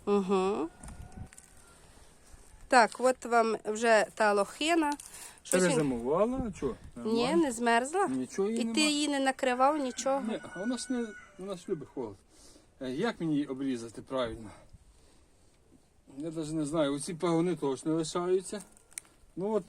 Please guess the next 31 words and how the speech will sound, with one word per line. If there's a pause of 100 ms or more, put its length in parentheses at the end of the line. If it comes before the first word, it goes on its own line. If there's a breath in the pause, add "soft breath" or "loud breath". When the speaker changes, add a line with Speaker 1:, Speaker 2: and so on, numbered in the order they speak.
(140)
Speaker 2:
скажете
мені,
чи
її
обрізати,
чи
її
не
Speaker 1:
То
Speaker 2:
надо
Speaker 1:
може
Speaker 2:
обрізати?
Speaker 1:
поки
не
обрізай,
може
нам
напишуть,
як
Speaker 2:
Да,
Speaker 1:
правильно.
Speaker 2:
може
напишуть,
як
правильно. (200)
Speaker 1:
Ми
з-
Speaker 2:
От
дві (100)
гілки
є.